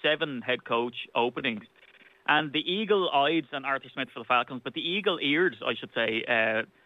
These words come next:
people out there will notice that I didn't mention the Patriots on that list of needing a head coach because they've already filled the position, uh, with Jared Mayo. Um, so that was a surprising one. So when you look at that list, Reg, seven teams,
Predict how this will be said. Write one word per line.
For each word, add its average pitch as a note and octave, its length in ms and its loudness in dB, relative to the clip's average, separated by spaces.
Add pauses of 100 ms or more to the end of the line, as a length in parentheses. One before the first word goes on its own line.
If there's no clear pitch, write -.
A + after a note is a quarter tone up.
(160)
people C3+ 240 0
out B2 140 4
there A#2 180 4
will A#2 80 -2
notice A#2+ 320 0
that B2 80 -2
I A#2+ 80 0
didn't C#3 320 -2
mention B2+ 380 2
the A#2 80 -2
Patriots A#2+ 560 -2
on A#2+ 160 0
that G#2+ 160 -2
list G#2+ 260 0
of G#2 160 2
needing A2 300 0
a G#2+ 60 -2
head G#2+ 200 0
coach A#2 240 0
because A#2 180 -6
they've D3 180 4
already C#3 220 2 (120)
filled C#3+ 220 2
the C3+ 40 -2
position, B2+ 400 -2 (500)
uh, A#2 200 4
with A#2+ 120 0
Jared B2 320 2
Mayo. A#2 300 0 (180)
Um, A2 360 -4
so B2 80 -6
that B2+ 180 2
was C#3+ 140 -6
a C3+ 120 -6
surprising A2+ 440 -2
one. G#2+ 320 -4
So C3 180 4 (580)
when D3+ 140 -4
you D#3 80 2
look F3 140 2
at F3 60 -6
that C#3+ 160 4
list, C3 260 -4
Reg, A#2+ 260 2 (720)
seven D3 300 -2
teams, C3 400 -2